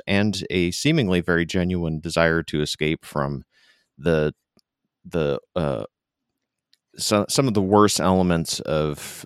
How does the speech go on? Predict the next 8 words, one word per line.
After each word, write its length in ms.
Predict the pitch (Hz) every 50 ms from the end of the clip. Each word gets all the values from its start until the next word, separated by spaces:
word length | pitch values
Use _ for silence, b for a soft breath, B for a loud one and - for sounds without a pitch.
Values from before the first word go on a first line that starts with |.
| - -
of 260 | 76 73 76 71 71
society 760 | - - 82 - - 78 80 82 82 82 78 71 69 76 71
and, 200 | 65 69 73 69 -
and, 400 | - - 76 73 73 73 73 - - - - - -
uh, 160 | - 73 71
human 400 | 73 - - 98 92 87 82 80
interaction. 720 | 78 73 - 71 71 78 76 76 - - - 64 60 - - b b b b b b b b b b b - - -
So 460 | - - - 90 82 78 76 76